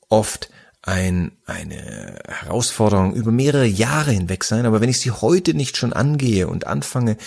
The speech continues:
die Weichen in diese Richtung zu stellen, dann wird diese Option irgendwann, das Unternehmen gewinnbringend, ähm, abzugeben, ein Ding der Unmöglichkeit. Zwei berechtigte Fragen möchte ich an der Stelle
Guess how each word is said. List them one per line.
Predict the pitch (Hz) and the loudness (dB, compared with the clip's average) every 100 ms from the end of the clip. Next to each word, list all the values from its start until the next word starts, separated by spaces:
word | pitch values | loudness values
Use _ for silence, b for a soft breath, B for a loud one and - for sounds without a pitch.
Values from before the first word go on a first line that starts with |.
| B - | B -2
die | 101 | 2
Weichen | 101 107 139 - | 4 4 2 2
in | 117 | 2
diese | 110 110 | 2 2
Richtung | 113 - 110 - | -2 -4 -6 -4
zu | 98 | -6
stellen, | - 101 117 123 B B B _ | 0 2 2 0 B B B _
dann | 92 95 101 | 0 2 4
wird | 120 147 - | 4 4 2
diese | 104 104 | 0 0
Option | - - - 113 127 139 | -2 -6 -2 0 2 0
irgendwann, | - 131 139 135 110 98 107 110 B B B | 2 2 2 0 2 2 2 -2 B B B
das | 90 214 | -2 0
Unternehmen | 151 98 113 131 127 | 2 4 4 2 2
gewinnbringend, | 107 98 113 147 147 131 104 117 123 120 - _ - | 2 2 2 2 2 0 2 2 2 -2 -10 _ -8
ähm, | 92 87 87 - | -2 0 -2 -2
abzugeben, | - - - 110 107 98 98 95 b b b - | -4 -4 -2 0 2 2 0 -2 b b b -4
ein | 92 87 | 0 2
Ding | 98 104 104 - | 4 2 -2 -2
der | 95 | 0
Unmöglichkeit. | 90 87 87 - - - - - _ _ _ B B B - | 2 2 0 -4 -14 -16 -18 -20 _ _ _ B B B -4
Zwei | - 98 117 127 | 0 2 2 2
berechtigte | 131 123 120 - 117 113 | 4 4 2 -2 -4 -6
Fragen | - 110 113 117 | -2 -2 0 2
möchte | 113 - | 0 0
ich | 110 | 0
an | 110 | 2
der | 113 | 2
Stelle | 113 120 113 110 | 2 0 2 0